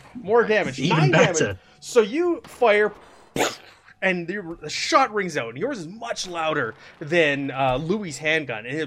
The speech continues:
Speaker 1: it rings out, and you hear birds fly away. Bats are disrupted in the night, um, and everybody gets quiet in this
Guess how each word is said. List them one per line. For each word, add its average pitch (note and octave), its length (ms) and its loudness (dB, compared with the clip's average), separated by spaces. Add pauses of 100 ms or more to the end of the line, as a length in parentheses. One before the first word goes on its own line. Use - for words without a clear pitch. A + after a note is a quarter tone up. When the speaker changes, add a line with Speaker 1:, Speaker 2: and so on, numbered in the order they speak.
(140)
Speaker 1:
it A#3 200 -6 (400)
rings A#3 300 -6
out, G#3+ 160 0 (140)
and A3+ 100 -4
you A#3 80 0
hear A3 140 0
birds E3+ 340 -4 (880)
fly F#3+ 200 2
away. E3 280 0
Bats F#3 640 4 (320)
are F3+ 140 -2
disrupted F#3 540 -6
in F3+ 100 -6
the E3+ 80 -4
night, F3 340 -2 (760)
um, F3+ 600 8
and D#3 120 0
everybody A#3 340 2
gets G3 180 -2
quiet D3+ 400 0
in C#3 80 -10
this D3 220 -8